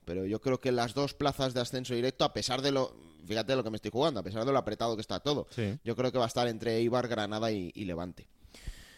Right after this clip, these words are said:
Speaker 2: Eh, del resto, los que están ahí persiguiendo al Albacete, que son el Cartagena y el Burgos principalmente, eh, bueno, el Cartagena parece, o aparentemente, que es el, el que se, el que sería quien, quien tiene opciones de asaltar esa sexta plaza, ¿no?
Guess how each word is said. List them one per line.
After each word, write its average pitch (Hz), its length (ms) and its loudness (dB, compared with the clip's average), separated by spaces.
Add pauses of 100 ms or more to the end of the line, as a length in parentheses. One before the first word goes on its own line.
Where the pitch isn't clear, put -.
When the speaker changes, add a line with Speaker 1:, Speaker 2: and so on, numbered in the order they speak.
(300)
Speaker 2:
Eh, 131 360 4
del 127 180 4
resto, 165 680 8
los 117 340 4
que 131 80 2
están 143 240 2
ahí 147 220 6
persiguiendo 139 760 4
al 131 340 2
Albacete, 127 480 0
que 127 80 -2
son 127 160 0
el 120 80 -2
Cartagena 120 440 0
y 120 40 2
el 120 100 4
Burgos 120 340 2
principalmente, 117 1000 2
eh, 98 180 -2 (120)
bueno, 110 360 -2
el 95 200 -4
Cartagena 110 540 0
parece, 117 340 2
o 117 140 8
aparentemente, 110 640 4
que 110 80 -2
es - 80 -4
el, 95 320 -2
el 90 120 -4
que 90 460 2
se, 95 240 -4
el 98 360 -2
que 107 100 -4
sería 104 400 2
quien, 98 280 -6
quien 95 140 -8
tiene 98 180 -4
opciones 98 280 -4
de 92 180 -2
asaltar 90 380 -2
esa 87 180 -4
sexta 85 280 -6
plaza, 117 260 -4
¿no? 127 100 -6